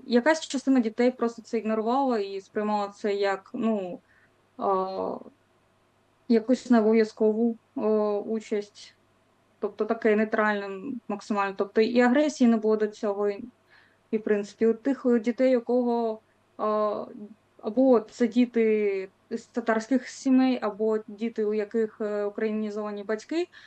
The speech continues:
вони дуже агресивно до цього ставились, е, ну, в тому числі у мене таке було. От. І була частина дітей, які просто сприймали це як звичайну гру, бо по більшій частині ти, ну,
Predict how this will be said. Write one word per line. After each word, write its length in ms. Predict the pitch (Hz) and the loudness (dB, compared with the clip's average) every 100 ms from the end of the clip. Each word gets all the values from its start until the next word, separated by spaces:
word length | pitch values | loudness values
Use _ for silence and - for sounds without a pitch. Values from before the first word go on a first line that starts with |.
| _ | _
вони 200 | - 233 | -2 2
дуже 240 | 262 247 220 | 4 2 2
агресивно 460 | 214 220 240 233 226 | 0 -4 -2 -4 -2
до 120 | 233 | -4
цього 260 | 240 240 | -4 -6
ставились, 800 | 240 - 247 233 233 233 226 - | -6 -6 -4 -4 -2 -4 -6 -8
е, 220 | 226 214 214 | -6 -4 -4
ну, 160 | 226 | -6
в 60 | 202 - | -8 -6
тому 200 | 233 226 | -4 -4
числі 540 | - 240 - 226 226 | -6 -8 -4 -2 -2
у 40 | |
мене 300 | 220 226 220 | -2 -2 -4
таке 300 | 214 214 226 208 - | -6 -8 -8 -8 -2
було. 380 | 214 214 208 - _ _ _ _ _ _ 240 | 0 2 0 -4 _ _ _ _ _ _ -4
От. 480 | 214 220 214 202 - _ _ _ _ _ _ _ - | -2 -2 -4 -8 -12 _ _ _ _ _ _ _ -2
І 400 | 262 294 294 240 _ _ _ _ _ | 0 0 -2 -6 _ _ _ _ _
була 380 | 269 247 294 285 - | 2 4 4 2 -2
частина 460 | - 285 262 294 277 | -4 -4 0 2 2
дітей, 340 | 262 269 339 | 2 2 2
які 200 | 285 - | 0 -4
просто 240 | 262 262 262 | -6 -6 -8
сприймали 560 | - 262 254 254 247 | -6 0 2 4 2
це 220 | 233 262 247 | 0 0 0
як 180 | 233 | 0
звичайну 460 | 233 247 - 269 262 | -2 -6 -4 0 0
гру, 300 | 247 311 381 _ _ _ _ | 0 -2 -4 _ _ _ _
бо 540 | 226 208 220 226 214 214 | -12 -8 -4 -2 -2 -4
по 100 | - | -8
більшій 360 | 233 269 254 233 | -6 -6 -6 -10
частині 640 | - 254 - 269 277 247 - | -8 -6 -2 2 2 2 -2
ти, 160 | 226 220 - - | -6 -6 -8 -14
ну, 200 | 214 | -12